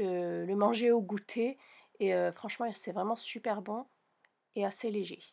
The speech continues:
Je viens rabattre le dessus. Et enfin, je vais terminer par, euh, faire couler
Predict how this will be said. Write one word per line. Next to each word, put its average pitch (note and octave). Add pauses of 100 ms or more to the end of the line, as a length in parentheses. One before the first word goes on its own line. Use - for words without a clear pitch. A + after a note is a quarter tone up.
(3000)
Je B3+
viens C4
rabattre A3 (420)
le B3
dessus. B3 (3000)
Et A3+
enfin, G#3
je A#3
vais G#3+
terminer A3
par, G#3 (100)
euh, F3+
faire -
couler A#3